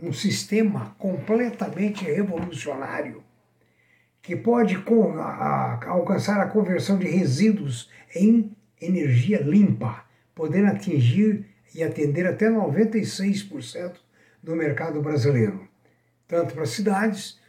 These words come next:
como para indústrias. O sistema foi batizado de Flashbox, já é marca registrada, cuja tecnologia é capaz de gerar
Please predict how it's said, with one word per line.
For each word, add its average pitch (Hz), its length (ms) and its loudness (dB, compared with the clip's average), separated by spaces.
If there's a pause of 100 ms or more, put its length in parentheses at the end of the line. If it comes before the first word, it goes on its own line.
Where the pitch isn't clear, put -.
(160)
como 180 280 0
para 175 200 0
indústrias. 135 720 -4 (320)
O 127 120 -14
sistema 247 480 2
foi 226 180 2
batizado 196 540 0
de 156 80 -4
Flashbox, - 1200 -4 (180)
já 147 220 -8
é 175 140 -2
marca 190 420 0
registrada, - 880 -8 (300)
cuja 214 340 4
tecnologia 214 840 4
é - 20 4
capaz 180 360 0
de 156 100 -8
gerar 165 420 -4